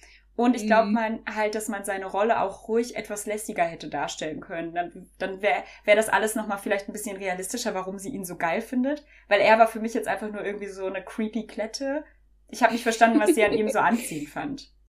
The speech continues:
Speaker 2: Mhm. Vielleicht gerade das irgendwie. Manche Frauen stehen auf sowas. <laughs> Keine Ahnung.
Speaker 1: Kann sein. Was, was sagst du denn zu den Punkten?
Speaker 2: Ähm, ja, ersteres finde ich richtig gut. Ist mir gar nicht aufgefallen, aber jetzt, wo du sagst, hast du echt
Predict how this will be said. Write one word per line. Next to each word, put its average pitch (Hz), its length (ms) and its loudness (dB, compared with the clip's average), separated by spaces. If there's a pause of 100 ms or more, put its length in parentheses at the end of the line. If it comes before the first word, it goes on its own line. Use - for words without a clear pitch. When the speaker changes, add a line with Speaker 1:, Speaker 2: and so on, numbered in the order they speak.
(220)
Speaker 2:
Mhm. 226 720 2
Vielleicht 233 200 0
gerade 226 240 2
das 220 280 2
irgendwie. 196 260 0
Manche 208 220 2
Frauen 196 200 -2
stehen 196 260 0
auf 196 100 -2
sowas. 180 380 0
<laughs> - 520 2
Keine 254 240 4
Ahnung. 208 320 2 (320)
Speaker 1:
Kann 196 140 -6
sein. 190 360 2 (260)
Was, 202 280 0
was 202 180 -6
sagst 202 220 -2
du 220 60 -6
denn 196 140 -2
zu - 100 -10
den 175 140 -6
Punkten? 180 540 -8 (180)
Speaker 2:
Ähm, 262 680 8
ja, 277 160 6 (100)
ersteres 381 580 4
finde 311 220 8
ich 311 100 0
richtig 339 280 4
gut. 349 200 8
Ist 311 100 2
mir 285 120 8
gar 240 140 4
nicht - 160 4
aufgefallen, 302 540 6
aber 277 160 6
jetzt, 285 180 6
wo 269 60 2
du 240 80 4
sagst, 277 300 0
hast 269 160 0
du - 40 6
echt - 240 2